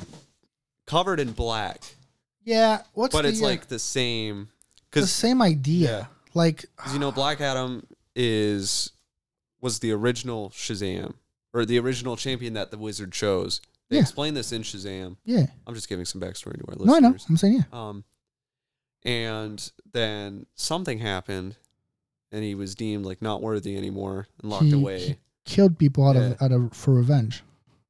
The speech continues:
Speaker 1: Yeah, he was deemed unworthy, and so they locked him away.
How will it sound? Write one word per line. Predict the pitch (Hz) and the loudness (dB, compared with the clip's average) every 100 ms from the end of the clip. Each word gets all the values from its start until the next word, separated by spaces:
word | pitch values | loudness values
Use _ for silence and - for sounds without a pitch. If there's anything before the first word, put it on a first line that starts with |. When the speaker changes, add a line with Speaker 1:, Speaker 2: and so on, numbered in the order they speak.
| _ | _
Speaker 1:
Yeah, | 117 107 | -10 -6
he | 98 104 | -6 -6
was | 98 | -6
deemed | - 110 110 | -4 -4 -2
unworthy, | 104 120 110 95 92 92 107 - _ _ _ _ | -2 -2 -2 -2 -2 -4 -6 -10 _ _ _ _
and | 98 | -10
so | - 92 | -8 -6
they | 92 | -6
locked | 92 95 98 | -6 -8 -8
him | 101 | -6
away. | 92 98 117 98 | -6 -4 -6 -6